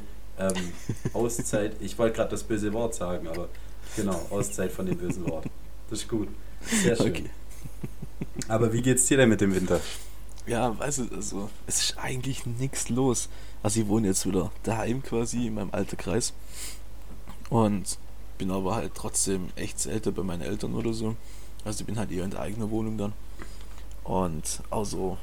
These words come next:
Speaker 2: mit Kollegen geht eigentlich echt wenig. Im Prinzip alles, was mir zur Zeit bleibt, ist Arbeit. Und halt daheim dann ein bisschen zocke oder so. Das geht. Also, ich bin jetzt auch wieder,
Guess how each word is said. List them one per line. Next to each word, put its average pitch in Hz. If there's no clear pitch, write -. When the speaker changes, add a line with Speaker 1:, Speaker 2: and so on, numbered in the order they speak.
Speaker 2:
mit 107
Kollegen 110
geht -
eigentlich 90
echt -
wenig. 110
Im 117
Prinzip 110
alles, 107
was 104
mir 110
zur -
Zeit 90
bleibt, 98
ist -
Arbeit. 120
Und 107
halt 98
daheim 104
dann 90
ein 92
bisschen 95
zocke 110
oder 90
so. 82
Das -
geht. 127
Also, 104
ich 101
bin 98
jetzt 101
auch 107
wieder, 95